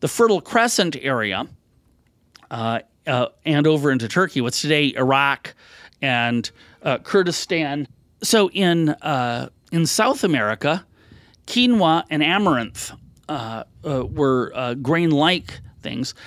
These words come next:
I say grain-like because technically they, um, they're not, uh, the seeds of grasses or the seeds of other kinds of plants. Uh, those have become popular relatively recently. Those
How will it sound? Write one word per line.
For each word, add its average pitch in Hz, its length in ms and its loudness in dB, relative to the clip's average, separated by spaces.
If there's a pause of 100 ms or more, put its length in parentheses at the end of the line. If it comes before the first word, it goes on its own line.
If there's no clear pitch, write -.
(100)
I 196 100 0
say 214 120 2
grain-like 190 560 2
because 151 380 -4
technically 147 580 -2
they, 120 440 -4 (500)
um, 110 440 -10 (840)
they're 151 120 2
not, 139 300 0 (100)
uh, 120 360 -2
the 139 120 -6
seeds 143 280 -2
of 123 80 -6
grasses 139 520 0
or 117 60 -2
the 110 60 -4
seeds 127 240 -4
of 117 60 -6
other 117 140 -2
kinds 117 260 -6
of 101 80 -12
plants. 160 520 -4 (420)
Uh, 202 180 0
those 262 320 2
have 339 120 -2
become 190 440 -2 (100)
popular 190 560 0
relatively 143 640 -2
recently. 123 600 -6
Those 131 340 -4